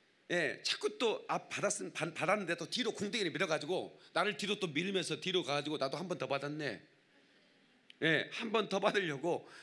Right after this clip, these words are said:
궁둥이를 막 밀어가지고 또 뒤로 물러가는 거예요, 줄을. 그래야 또 송사님 모르지, 왔다 갔다 하니까 이렇게, 예, 줄별로 이렇게 왔다 갔다 하니까.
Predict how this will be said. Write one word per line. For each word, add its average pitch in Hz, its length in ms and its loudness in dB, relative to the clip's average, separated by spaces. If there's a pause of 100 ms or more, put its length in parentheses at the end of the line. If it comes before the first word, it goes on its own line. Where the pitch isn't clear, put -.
(160)
궁둥이를 202 380 -2
막 180 220 -2
밀어가지고 180 460 2
또 - 140 -6
뒤로 185 260 -2 (160)
물러가는 170 400 2
거예요, 113 80 -4
줄을. 120 600 -4 (180)
그래야 226 300 2
또 170 160 -6 (220)
송사님 226 400 0
모르지, 175 380 2
왔다 143 440 2
갔다 147 180 -2
하니까 147 220 -2
이렇게, 110 560 -2 (420)
예, 120 240 -2
줄별로 160 440 2
이렇게 110 380 -2
왔다 120 160 0
갔다 120 180 0
하니까. 98 500 -4